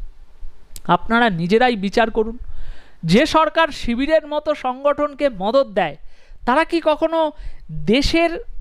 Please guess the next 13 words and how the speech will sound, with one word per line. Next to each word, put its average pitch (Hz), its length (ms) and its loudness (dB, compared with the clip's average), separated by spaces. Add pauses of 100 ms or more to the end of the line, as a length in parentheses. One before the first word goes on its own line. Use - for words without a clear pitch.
কল্যাণ 269 600 4
চাইতে 320 400 -2
পারে? 294 260 -2 (1000)
ইউনূস 269 420 2
সরকারের 294 540 2
মদদে 220 500 2 (880)
ইসলামী 220 480 0
ছাত্র 247 420 -2
শিবিরের 254 480 2
এই 233 240 0
পুনরুত্থান 214 840 0 (580)
দেশের 214 380 4
জন্য 208 280 -2